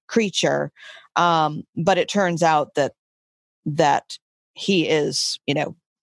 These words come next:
that the pow-, he has given, in that act, he has given up all the power he has over his life and over his,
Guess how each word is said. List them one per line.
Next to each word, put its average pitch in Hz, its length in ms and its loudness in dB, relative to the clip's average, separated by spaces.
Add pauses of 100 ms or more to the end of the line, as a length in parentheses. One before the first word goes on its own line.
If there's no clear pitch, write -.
(280)
that 156 120 -2
the 156 120 -2
pow-, 156 320 0
he 170 220 -2
has 156 120 -2
given, - 380 -4 (640)
in 254 180 4
that 185 280 0
act, 160 340 -2
he 196 160 0
has 165 140 0
given 156 260 0
up 151 220 -2
all 147 140 2
the 143 60 -4
power 147 380 -2
he 151 160 -4
has 143 400 -2 (280)
over 156 280 0
his 151 340 -2
life 147 440 0
and 143 340 -2
over 151 380 -2
his, 151 340 -6